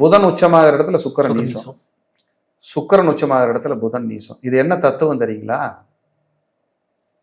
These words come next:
Speaker 1: அறிவிருக்கும் இடத்தில் காமம் அழிந்து போகிறது, சுக்கிரன் நீசம்.
Speaker 2: ம்.
Speaker 1: காமம் அதிகரிக்கின்ற இடத்தில் புத்தி மழுங்கி விடுகிறது, சுக்கிரன் உச்சம், புதன் நீசம். எப்படி, எப்படி தத்துவத்தை கொண்டு வந்து வச்சிருக்காங்க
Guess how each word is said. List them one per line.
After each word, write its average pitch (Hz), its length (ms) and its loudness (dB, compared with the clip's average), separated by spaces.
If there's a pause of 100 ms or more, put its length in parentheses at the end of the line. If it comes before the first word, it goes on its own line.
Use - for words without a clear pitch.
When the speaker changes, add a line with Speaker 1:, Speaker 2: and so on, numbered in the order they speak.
(420)
Speaker 1:
அறிவிருக்கும் 170 840 2
இடத்தில் 156 340 -2 (160)
காமம் 160 460 6
அழிந்து 139 340 0
போகிறது, 101 380 -6 (200)
சுக்கிரன் 127 360 -4
நீசம். 107 280 -10 (180)
Speaker 2:
ம். 104 120 -20 (1300)
Speaker 1:
காமம் 185 420 4
அதிகரிக்கின்ற 151 640 -2
இடத்தில் 147 320 -6
புத்தி 135 340 -4
மழுங்கி 135 340 0
விடுகிறது, 98 360 -12 (340)
சுக்கிரன் 127 360 -2
உச்சம், 113 260 -10
புதன் 104 240 -6
நீசம். - 260 -20 (180)
எப்படி, 131 200 -4 (1300)
எப்படி 143 240 -2
தத்துவத்தை 143 360 2
கொண்டு 123 180 -4
வந்து 117 140 -6
வச்சிருக்காங்க 107 380 -14